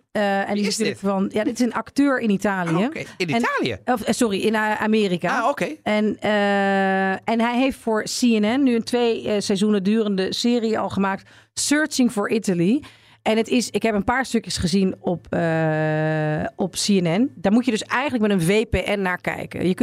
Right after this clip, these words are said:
Speaker 1: het dus allemaal terugzien.
Speaker 2: Ja.
Speaker 1: En anders kun je, nou, een stuk of veertig, vijftig fragmentjes zien. Het is wel zo mooi gemaakt.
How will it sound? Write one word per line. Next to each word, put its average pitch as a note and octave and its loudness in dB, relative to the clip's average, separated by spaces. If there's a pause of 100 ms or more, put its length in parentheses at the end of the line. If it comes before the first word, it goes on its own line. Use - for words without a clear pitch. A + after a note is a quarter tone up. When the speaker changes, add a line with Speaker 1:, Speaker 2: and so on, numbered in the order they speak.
Speaker 1:
het G3 -10
dus - -6
allemaal F#3 -2
terugzien. A#3 2 (120)
Speaker 2:
Ja. C#3+ -2
Speaker 1:
En G3+ -2
anders A3+ 0
kun G#3+ 2
je, F#3 2
nou, E3 -2
een D#3+ -4
stuk F#3+ 0
of - -4
veertig, F#3 -2
vijftig F3 -2
fragmentjes F#3 0
zien. F#3 0 (380)
Het G#3+ 0
is B3+ 2 (160)
wel G3+ 0
zo A3+ 2
mooi D#4 2
gemaakt. A3 -4